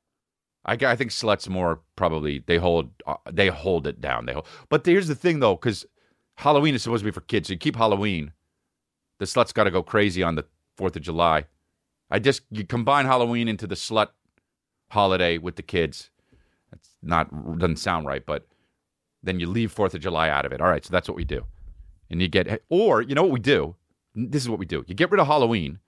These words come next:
you get rid of fourth of July, and you just have the sluts go crazy on Thanksgiving. You get 'em with the fucking, you know, the, the hat with the belt on it and, like, just feathers over their titties and just, like, just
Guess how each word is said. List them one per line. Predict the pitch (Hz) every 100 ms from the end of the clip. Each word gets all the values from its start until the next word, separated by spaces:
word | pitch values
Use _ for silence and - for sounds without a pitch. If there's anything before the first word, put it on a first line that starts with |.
| _ _ _ _ _ _ _ _
you | 110 120
get | 185
rid | 180
of | 147
fourth | - 139
of | 107
July, | 98 101 127 73 67 _ _ _ -
and | 110
you | 117
just | 131 139
have | 123
the |
sluts | 107 - 139 131
go | 123
crazy | - 131 117
on | 117
Thanksgiving. | 101 98 - 110 67 - _ _ _ _ _ -
You | 110
get | 147 135
'em |
with | 135 135
the | 117
fucking, | 143 123 127 110 113
you | 117
know, | 104 98 - _
the, | 117
the | 95 113 101
hat | 127 135
with | 120
the | 113
belt | 101 120 123
on | 127 135
it | 135 - _ _ _ -
and, | 113 107
like, | 104
just | 101 117 -
feathers | - 117 131 117
over | 123 120
their | 113
titties | - 120 139 147 - _ _ _ _ _ _ _ _ _ _ _ _ _ -
and | 127
just, | 110 131 117 - _
like, | 117 110 98 _ _ _ -
just | 104 120